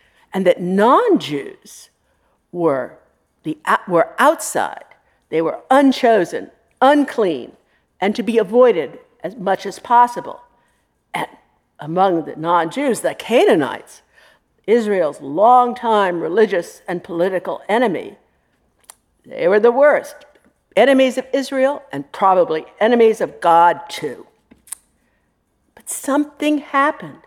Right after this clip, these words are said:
Something changed in and for Jesus. Now, I find it very interesting that the compilers of our gospel lectionaries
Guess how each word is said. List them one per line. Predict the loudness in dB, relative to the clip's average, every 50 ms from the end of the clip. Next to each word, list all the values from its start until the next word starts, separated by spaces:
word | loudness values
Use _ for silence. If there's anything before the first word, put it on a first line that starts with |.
| _ _ _ _ _ _ _ _ _ _ _ _
Something | -8 -2 0 0 0 0 -2 -4 -6 -6 -6
changed | -10 -10 -4 0 2 4 4 4 2 2 0 -2 -6 -10 -14 -20 -20 -18 _ -4
in | -2 0 0 0 0 -2
and | -4 -4 -4 -4 -4 -6
for | -2 0 2 2 2
Jesus. | 2 -2 -4 -4 -4 -4 -6 -12 -16 -18 _ _ _ _ _ _ _ _ _ _ _ _ _ _ _ _ _ _ _ _ _ -20 -20 -20 _ -20 -20 -20 _ _ _ _ 0
Now, | 0 2 2
I | 2 0
find | 0 0 0 2 2 2 0
it | -2 -4 -8
very | -6 -2 0 2 2 2 2 0 -2
interesting | -2 -2 -2 -2 -2 -6 -10 -12 -14 -14 -16 -18 -18 -20 -20 _ _ _ _ _ _ _ _ -8
that | -8 -6 -6
the | -8
compilers | -8 -6 -8 -8 -8 _ -14 -6 0 0 2 2 2 2 0 -2 -4 -10 -16 -20 -20 -20 -20 _ 0
of | 2 2 4 2 2 -2 -6 -8
our | -6 -6 -4
gospel | -2 0 2 2 2 2 -2 -4 -6 -6 -4
lectionaries | -4 -6 -6 -8 -10 -12 -12 -10 -8 -8 -8 -10 -10 -14 -18 -20